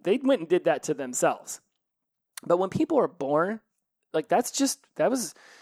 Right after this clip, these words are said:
you know, whether you believe in God or a genetic code or science or whatever it is, like, that's just how they were born. Tearing somebody down for how they were born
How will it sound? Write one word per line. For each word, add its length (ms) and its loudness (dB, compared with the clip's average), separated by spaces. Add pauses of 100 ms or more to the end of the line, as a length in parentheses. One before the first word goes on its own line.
(140)
you 140 -2
know, 100 4
whether 160 4
you 120 -2
believe 260 -4
in 80 -16
God 440 4
or 60 2
a 80 -4
genetic 420 -2
code 420 2
or 80 -6
science 420 0
or 60 -2
whatever 340 2
it 60 2
is, 200 2
like, 120 -4
that's 200 2
just 160 -4
how 120 0
they 120 0
were 120 -6
born. 360 0 (600)
Tearing 300 2
somebody 300 2
down 420 0 (340)
for 260 2
how 220 2
they 140 2
were 100 2
born 440 0